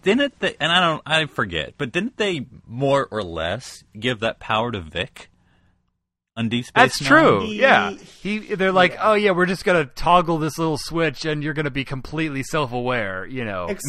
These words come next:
Speaker 1: he's not
Speaker 3: Except
Speaker 1: smarter
Speaker 3: ex-
Speaker 1: than Data, but basically.
Speaker 3: Except that Vic is,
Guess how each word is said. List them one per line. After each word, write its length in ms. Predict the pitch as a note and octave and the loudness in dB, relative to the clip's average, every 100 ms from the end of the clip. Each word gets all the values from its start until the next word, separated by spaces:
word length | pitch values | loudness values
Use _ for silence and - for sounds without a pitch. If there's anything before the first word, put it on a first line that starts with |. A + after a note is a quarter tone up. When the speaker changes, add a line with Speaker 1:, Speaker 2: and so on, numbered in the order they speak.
| D3 | 0
Speaker 1:
he's 80 | F#3+ | 0
not 80 | D#3 | -2
Speaker 3:
Except 120 | G3+ | -2
Speaker 1:
smarter 200 | C#3 B2+ | 0 0
Speaker 3:
ex- 60 | G2+ | 0
Speaker 1:
than 120 | E2+ | -4
Data, 340 | D#2 E2 D2+ C#2+ | -2 -2 -4 -10
but 300 | D#2 D#2+ C#2+ - | -8 -8 -8 -14
basically. 460 | F#2 D2+ - - A#2+ | -10 -10 -10 -14 -14
Speaker 3:
Except 580 | F3+ - B3+ A3 E3+ D#3+ | -12 -6 -2 -2 -4 -8
that 140 | D#3+ | -10
Vic 480 | C#3+ D#3 F3+ F3+ - | -8 -6 -6 -8 -16
is, 340 | G#3+ D3 C3+ | -8 -8 -8